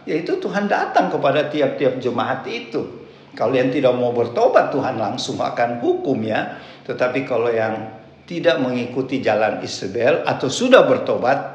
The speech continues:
Tuhan akan menjaga, Tuhan akan memelihara. Makanya Tuhan bilang, "Siapa yang menang dan tetap setia melakukan pekerjaanku," ini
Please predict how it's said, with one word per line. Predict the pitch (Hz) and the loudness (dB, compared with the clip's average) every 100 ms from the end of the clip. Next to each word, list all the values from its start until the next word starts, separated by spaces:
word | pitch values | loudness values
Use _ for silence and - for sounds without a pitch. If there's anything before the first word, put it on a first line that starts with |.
| - - | -16 -16
Tuhan | - 120 120 117 120 | -8 -4 0 0 -2
akan | 110 - 104 104 | -6 -4 -4 -4
menjaga, | 98 98 98 92 95 101 95 90 69 - - - - | -4 -6 -6 -6 -4 -4 -4 -6 -6 -10 -18 -20 -8
Tuhan | 127 120 123 135 | -2 4 4 2
akan | 123 - 123 113 107 | -2 2 2 2 -2
memelihara. | 107 101 104 101 113 120 113 101 - - - - - | -2 -4 -6 2 6 6 4 0 -4 -12 -18 -12 -6
Makanya | 101 104 127 156 165 | -4 2 4 6 4
Tuhan | 123 123 120 | 0 -2 -2
bilang, | 117 143 175 175 | 0 2 2 -2
"Siapa | - - 131 131 139 | -6 0 2 4 4
yang | 127 123 123 | 6 4 0
menang | 117 160 165 113 - - - - | 2 4 4 2 -4 -10 0 6
dan | 123 | 6
tetap | 123 131 135 131 | 6 2 2 0
setia | - 147 - 185 214 170 | -2 -4 -2 6 8 8
melakukan | 151 147 - 143 147 131 135 | 6 6 4 0 2 2 0
pekerjaanku," | 127 - 127 113 127 143 151 147 - 139 170 - | -4 -2 -4 0 2 4 4 2 -2 -4 -6 -2
ini | 131 | 0